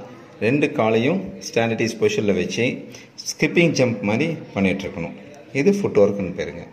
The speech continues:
அதுக்கப்புறம் ஸ்கிப்பிங் ஜம்ப், இதுக்கு பேசிக் ஸ்கில் என்ன அப்படின்னா, ஸ்கிப்பிங் ஜம்ப் பண்ணிகிட்ருக்கணும்.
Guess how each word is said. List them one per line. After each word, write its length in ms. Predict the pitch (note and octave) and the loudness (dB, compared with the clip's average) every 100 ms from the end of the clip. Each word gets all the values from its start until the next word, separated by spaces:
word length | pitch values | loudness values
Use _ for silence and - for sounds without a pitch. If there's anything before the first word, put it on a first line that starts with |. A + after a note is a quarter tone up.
| - - - - - - - - - - - | -20 -20 -20 -20 -20 -20 -20 -20 -20 -18 -2
அதுக்கப்புறம் 600 | C#3 F3+ B2 A2 C#3 - | 0 2 2 2 -2 -4
ஸ்கிப்பிங் 540 | - - C#3+ C#3+ D#3 | -8 -4 -2 0 0
ஜம்ப், 320 | B2 G2+ F#2 - | 2 0 -2 -2
இதுக்கு 300 | A#2+ A#2 G#2+ | 0 0 2
பேசிக் 380 | C3 D3 D3+ - - | 4 2 -2 -8 -4
ஸ்கில் 200 | C#3 C3 | 0 2
என்ன 300 | A#2+ A2+ A2 | 4 4 2
அப்படின்னா, 360 | F2+ F2+ A#2+ - | 0 -2 -2 -4
ஸ்கிப்பிங் 500 | - - B2 C3+ C3+ | -8 -6 -2 0 0
ஜம்ப் 220 | A2+ A2 | 0 -2
பண்ணிகிட்ருக்கணும். 520 | G#2+ E2+ - - D#2+ | -4 -6 -6 -10 -12